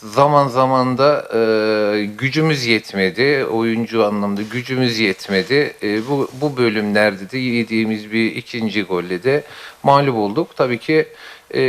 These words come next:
küme düşmüş olmamıza rağmen hiçbir maçımızı havlatmış bir şekilde çıkmıyoruz. Her maçımızda e-, en iyi şekilde hazırlanmaya çalışıyoruz.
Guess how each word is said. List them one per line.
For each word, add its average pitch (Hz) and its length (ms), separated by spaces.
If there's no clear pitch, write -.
küme 139 260
düşmüş 131 320
olmamıza 127 600
rağmen 120 420
hiçbir 135 380
maçımızı 117 540
havlatmış 120 640
bir 113 60
şekilde 117 420
çıkmıyoruz. 113 760
Her 131 180
maçımızda 110 520
e-, 127 280
en 131 140
iyi 113 160
şekilde 107 400
hazırlanmaya 110 720
çalışıyoruz. 104 840